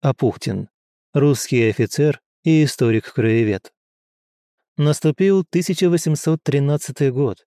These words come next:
и ополчение были привлечены к активной деятельности. Совместно с победоносными русскими регулярными войсками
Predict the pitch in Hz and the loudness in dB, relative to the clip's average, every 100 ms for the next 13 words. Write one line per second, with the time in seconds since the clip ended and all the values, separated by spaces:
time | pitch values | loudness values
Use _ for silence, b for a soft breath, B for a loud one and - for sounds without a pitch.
0 | - 139 131 127 131 123 151 156 135 127 | -4 0 2 2 2 2 2 2 2 0
1 | 120 151 139 135 131 131 - 139 156 156 | 2 2 2 2 2 0 0 0 0 0
2 | 143 131 - 135 135 135 127 139 104 110 | 0 -2 0 0 0 0 0 0 0 -2
3 | 98 101 - 104 117 _ _ - - 151 | -6 -8 -8 -8 -8 _ _ -8 0 2
4 | 123 147 160 156 147 - 143 135 139 143 | 2 0 0 0 -2 0 -2 0 2 0
5 | 151 147 131 127 123 151 - 135 127 123 | 0 -2 0 0 0 -2 -2 -2 0 2
6 | 127 135 127 120 113 113 110 - 147 151 | 2 2 2 0 0 0 0 -2 -2 0
7 | 127 123 | 0 -2